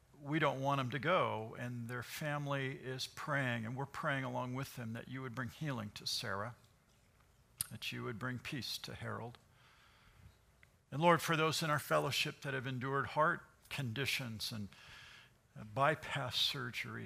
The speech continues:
and, and a heart transplant even just recently in Philip's, uh, daughter Bernice, and how you're working in, in our lives. Lord, we're so grateful,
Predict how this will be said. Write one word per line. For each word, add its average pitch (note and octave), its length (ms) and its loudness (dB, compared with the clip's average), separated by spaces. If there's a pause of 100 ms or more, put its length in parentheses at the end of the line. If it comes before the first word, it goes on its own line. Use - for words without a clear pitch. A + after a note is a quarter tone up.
and, G2+ 140 -8 (180)
and A2+ 80 -2
a A2+ 40 -2
heart G#3 280 8
transplant C3 840 0
even B2 220 -6
just B2+ 260 -6
recently C3+ 480 -4
in A#2+ 160 -4
Philip's, - 560 -2 (880)
uh, A#2+ 80 -6
daughter C3 280 2
Bernice, B2 720 0 (800)
and A#2+ 100 -6
how D#3 160 10
you're E3 180 8
working C#3+ 540 8
in, B2 300 0 (100)
in C3+ 160 -4 (140)
our A#2+ 200 4
lives. G#2+ 540 2
Lord, A#2+ 160 -6
we're B2+ 80 -6
so - 260 -2
grateful, A#2 640 -10